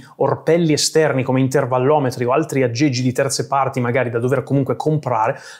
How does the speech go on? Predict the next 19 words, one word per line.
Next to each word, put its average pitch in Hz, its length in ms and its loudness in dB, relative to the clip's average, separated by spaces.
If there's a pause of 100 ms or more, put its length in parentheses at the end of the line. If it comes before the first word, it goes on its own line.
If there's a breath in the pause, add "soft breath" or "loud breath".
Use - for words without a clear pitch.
l'ho 196 120 2
trovata 196 300 4
una 185 100 0
feature 196 320 2
molto 208 300 2
interessante. 113 840 -2
Copertura 156 920 2
del 120 180 2
viewfinder 120 720 0
cento 127 460 0
per 170 160 0
cento, 117 640 -2
sa-, - 140 -2
sembra 131 320 0
una 117 120 0
cavolata 127 500 0
ma 123 140 0
è 123 60 -2
importante, 127 800 -2